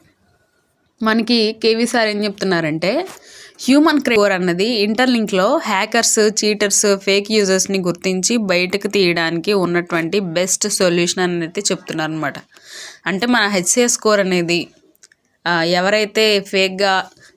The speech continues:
ఆ, మల్టిపుల్ అకౌంట్స్ క్రియేట్ చేసుకుంటున్నారో వాళ్ళకి, హ్యాకర్స్కి, చీటర్స్కి, వీళ్ళందరికీ కూడా ఇది ఒక స్కానర్ లాగా యూజ్ అవుతుంది, వాళ్ళని త్వరగా డిటెక్ట్ చేస్తుంది అని అయితే మనకి క్లియర్గా అయితే చెప్తున్నారు.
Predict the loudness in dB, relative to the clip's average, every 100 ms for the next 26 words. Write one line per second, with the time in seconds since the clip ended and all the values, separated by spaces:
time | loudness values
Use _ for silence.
0 | _ -2 0 0 0 0 0 0 -2 -4
1 | -4 -2 0 0 0 -2 -4 -6 -2 0
2 | 0 0 0 -2 -4 -4 -2 -2 -4 -2
3 | -4 -4 -2 -2 -2 -2 0 0 -2 -2
4 | 0 2 0 0 -2 -4 -2 -2 -2 0
5 | 2 2 2 2 -2 -4 -10 -20 -18 -4
6 | -2 0 0 0 0 0 0 0 0 2
7 | 2 2 0 0 -2 2 2 2 0 -2
8 | 0 0 0 0 0 0 -4 -2 -2 -2
9 | -6 -6 -2 0 -2 -4 -10 _ -6 -2
10 | -2 -4 -6 -12 _ _ -4 -4 -2 -4
11 | -2 0 0 0 -4 -4 -4 -6 -6 -6
12 | -6